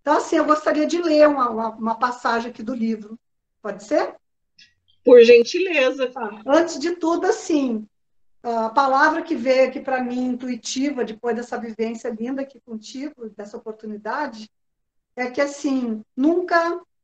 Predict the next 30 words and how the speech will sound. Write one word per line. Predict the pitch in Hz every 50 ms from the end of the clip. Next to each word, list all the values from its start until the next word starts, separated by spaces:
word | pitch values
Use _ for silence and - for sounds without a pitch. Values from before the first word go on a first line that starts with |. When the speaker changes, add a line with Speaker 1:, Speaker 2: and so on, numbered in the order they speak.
| _ _ _ _ _ _ _ -
Speaker 1:
abandone | 254 220 240 277 277 254 220 247 254 262 269 269 277
os | 277 - -
seus | 277 262 262
sonhos. | - - 226 196 190 190 - _ _ - - - - - _ _ _ _ _ _ _ _ _ _ _ _ _ _ _ _ _
Isso | _ - 240
eu | 220
digo | 196 214 214 226
pra | - 247 240
todos, | 240 - 214 196 185 185 175 - -
né? | 190 196 233 269 _ _ _ _ _ _ _ _ _ _ _ _ _ _ _ _ _ _ _ _ _ _ _ _ - 233
Sempre | 208 - - 320 330 370 359 - 339
acredite | 330 - 311 285 269 226 214 220 277 302 294 - - 302
nas | 269 269 269 262
suas | - - 262 254 254 254 -
forças | _ - 233 233 247 262 254 254 - 269 240 220
e | 233 226
virtudes, | 214 233 240 220 - - 226 214 208 208 - - - - _ -
no | 214
seu | - 226 220
potencial. | - 220 214 - 240 233 233 - - - 202 190 185 180 190 - _ _ _ _ _ _ _ _ _ _ _ _ _ _ _ _ _ -
E, | 254 262 269 262 254 269 262
e |
fixe | - - - 320 339 359 330 - - 349 294
mais | 262 254 254 294 311 302 277 269 277 - - -
nas | 254 254 254
palavras | 254 - 262 240 247 254 269 269 269 240
benditas | 226 226 285 320 311 254 220 - 269 311 - _ - 254 - -
que | _ 233
você | 247 254 254 - 269 269
ouviu, | 277 269 226 226 220 208 208